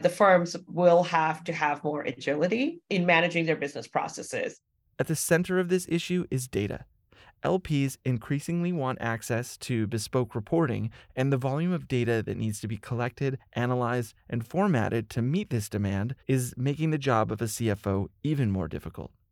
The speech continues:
Speaker 1: C F Os constantly walk a tightrope between controlling costs and investing in growth opportunities. So they have to do that balance act all the time.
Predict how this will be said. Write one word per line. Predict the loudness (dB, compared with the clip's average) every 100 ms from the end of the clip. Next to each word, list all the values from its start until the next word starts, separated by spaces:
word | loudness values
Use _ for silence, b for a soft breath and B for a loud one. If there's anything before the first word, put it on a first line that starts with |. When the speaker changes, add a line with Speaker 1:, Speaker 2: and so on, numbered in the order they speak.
| -2
Speaker 1:
C | 2
F | 2
Os | 4
constantly | 4 4 2
walk | 4 4
a | 4
tightrope | 2 0 2 0 2
between | -2 -2 2 2 0 -4
controlling | -6 4 6 6 4
costs | 6 8 8 4
and | 0
investing | 2 2 2 -2
in | -4
growth | -4 0
opportunities. | 0 -2 -6 -6 -4 -6 -4
So | 2
they | 4
have | 4 2
to | -2 -4
do | -6 -6
that | -4 -2
balance | -2 -2 -4 -6 -10 -12 -6
act | -2 -2 2
all | 0
the | 2
time. | -2 -4 -4 -6 -10